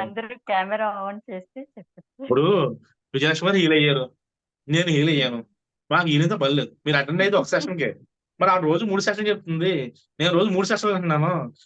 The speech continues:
Speaker 2: Almost టూ మంత్స్ అని చెప్తాం, నెక్స్ట్ మంత్ రెడీ అయిపోయాం. So మాతో పాటు మీరు సమానం కావాలని చెప్పి మేము మిమ్మల్ని చెప్తుంటే మీరు సిగ్గుపడిపోయి చూపించుకుంటే ఎలాగా? మీ వందల ఫోటోలు పంపించారు స్టార్టింగ్ లో, ఉన్నాయా లేవా మీ ఫోటోలు దగ్గర? విజయలక్ష్మి గారు ఉన్నాయా లేవా?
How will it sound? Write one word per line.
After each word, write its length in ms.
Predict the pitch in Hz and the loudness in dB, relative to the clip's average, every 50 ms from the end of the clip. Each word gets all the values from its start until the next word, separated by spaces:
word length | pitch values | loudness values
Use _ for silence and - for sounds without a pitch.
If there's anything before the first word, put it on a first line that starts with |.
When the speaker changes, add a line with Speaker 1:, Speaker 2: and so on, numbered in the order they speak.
| _ _ 131 143 | _ _ -2 -2
Speaker 2:
Almost 280 | 165 185 214 214 208 - | 0 0 0 -2 -2 -2
టూ 60 | 202 185 170 | -2 0 0
మంత్స్ 160 | 165 165 170 220 | 0 0 0 -2
అని 100 | 208 190 185 | -2 -2 -2
చెప్తాం, 300 | 165 151 160 175 190 170 147 131 117 - - - - - | -2 -2 -2 -2 -2 -2 -4 -8 -10 -12 -12 -10 -4 -2
నెక్స్ట్ 180 | 160 160 160 220 | -2 -2 0 2
మంత్ 140 | 220 185 | 2 2
రెడీ 120 | 170 185 196 185 | 2 2 2 0
అయిపోయాం. 340 | 175 165 165 160 180 170 143 - - - _ _ _ _ _ _ _ _ _ _ _ _ _ _ _ - | 0 0 0 0 0 0 -2 -4 -6 -12 _ _ _ _ _ _ _ _ _ _ _ _ _ _ _ -4
So 60 | - 202 185 156 | -2 0 2 2
మాతో 200 | 147 165 170 202 | 2 2 0 0
పాటు 120 | 214 226 190 175 | 0 0 0 0
మీరు 100 | 196 208 214 202 | 0 0 0 0
సమానం 220 | 196 202 208 214 202 | 2 2 2 2 4
కావాలని 200 | 202 202 196 208 | 4 4 2 0
చెప్పి 140 | 220 202 170 170 | -2 -2 0 0
మేము 140 | 185 190 190 | 0 0 -2
మిమ్మల్ని 240 | 185 190 196 - 185 | -2 -4 -4 -4 -4
చెప్తుంటే 420 | 170 - - 156 139 143 135 139 143 139 139 147 - _ _ _ _ _ _ _ - | -6 -6 -6 -8 -8 -6 -4 -4 -4 -4 -6 -8 -12 _ _ _ _ _ _ _ 0
మీరు 160 | 165 190 220 214 214 | 2 2 2 2 0
సిగ్గుపడిపోయి 400 | 214 185 196 208 196 214 208 214 | 0 0 0 0 2 0 0 0
చూపించుకుంటే 360 | 208 196 202 - 214 196 202 196 | 0 0 -2 -2 -2 0 0 2
ఎలాగా? 160 | 196 196 202 190 175 | 2 2 2 2 0
మీ 60 | 175 147 156 | 0 0 0
వందల 180 | 139 147 180 180 | 0 2 2 2
ఫోటోలు 220 | - - 214 208 196 | 2 2 0 0 0
పంపించారు 280 | 170 160 185 190 202 196 | 0 0 0 0 0 0
స్టార్టింగ్ 260 | 185 165 170 175 185 196 | 0 -2 -2 -2 -2 -4
లో, 40 | 208 - _ _ _ _ _ - | -4 -6 _ _ _ _ _ -6
ఉన్నాయా 180 | 131 156 202 220 | -2 0 2 4
లేవా 120 | 208 214 208 | 4 2 2
మీ 60 | 185 | 2
ఫోటోలు 200 | 180 180 185 185 185 | 0 0 2 2 2
దగ్గర? 180 | 180 175 175 180 180 - _ _ _ _ _ _ _ _ _ - | 2 0 0 -2 -4 -8 _ _ _ _ _ _ _ _ _ -2
విజయలక్ష్మి 240 | 143 151 170 175 196 | 0 2 2 4 4
గారు 100 | 208 190 | 2 2
ఉన్నాయా 160 | 180 202 220 196 | 2 2 4 4
లేవా? 180 | 180 180 175 | 4 2 2